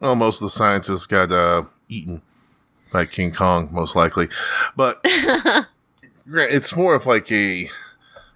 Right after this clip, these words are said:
Speaker 1: sensory thing where it's like, okay,
Speaker 2: Right.
Speaker 1: he, there's a new one out here. He has to go kill it to maintain sup-,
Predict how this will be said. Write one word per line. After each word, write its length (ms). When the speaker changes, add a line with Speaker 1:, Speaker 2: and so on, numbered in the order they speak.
Speaker 1:
sensory 720
thing 440
where 200
it's 100
like, 240
okay, 180
Speaker 2:
Right. 240
Speaker 1:
he, 240
there's 240
a 80
new 200
one 220
out 220
here. 380
He 160
has 220
to 60
go 160
kill 240
it 80
to 220
maintain 640
sup-, 320